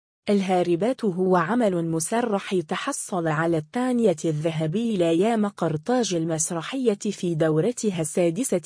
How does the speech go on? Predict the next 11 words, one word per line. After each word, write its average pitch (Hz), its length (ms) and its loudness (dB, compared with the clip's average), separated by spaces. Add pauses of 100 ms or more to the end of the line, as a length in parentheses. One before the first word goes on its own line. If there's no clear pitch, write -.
والعشرين 190 1040 2 (260)
من 208 200 4
اثنان 226 500 2
وعشرون 160 600 0
إلى 185 280 0
التاسع 170 600 -2
والعشرون 170 760 0
من 180 160 0
نوفمبر 175 720 0
ألفين 196 520 0
وخمسة 196 540 -2